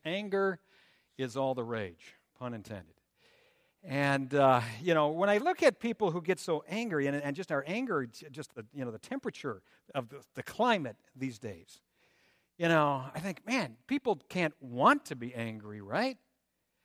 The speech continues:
I mean, who wants to be angry? I mean, it, that just is a lousy way to exist. So why are people angry? Where does it come from? Well, in reality, it comes, as Jesus describes, from within.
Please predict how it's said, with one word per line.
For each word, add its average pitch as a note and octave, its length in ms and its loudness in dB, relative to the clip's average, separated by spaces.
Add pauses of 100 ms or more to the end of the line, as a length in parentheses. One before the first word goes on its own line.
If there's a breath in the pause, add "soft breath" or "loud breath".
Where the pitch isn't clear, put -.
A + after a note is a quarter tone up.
(360)
I - 40 -8
mean, G3+ 120 -2
who D4+ 140 2
wants D#4+ 240 6
to B3 80 -4
be C4 180 0
angry? D4+ 320 0
I C3 80 -6
mean, A#3+ 180 0
it, G#3 280 -4
that A#3 140 0
just B3 240 -6
is F#3+ 160 -2 (100)
a F3+ 60 4
lousy B3 480 4
way F#3+ 200 0
to G3+ 80 2
exist. A3+ 680 -4 (460 soft breath)
So - 160 0
why A#3 320 4
are C#4 120 6
people C3 420 -4
angry? - 480 -12 (300)
Where A#3+ 180 -4
does C#4+ 100 -6
it D4+ 80 -12
come C#4+ 220 0
from? - 240 -12 (1040)
Well, F3 380 4
in D#3+ 80 -6
reality, A#3+ 500 2
it A#3+ 100 0
comes, E3 300 -2
as C3+ 100 -8
Jesus G3 380 -10
describes, B2 720 -4 (320 soft breath)
from E3 200 -2
within. D#3 440 0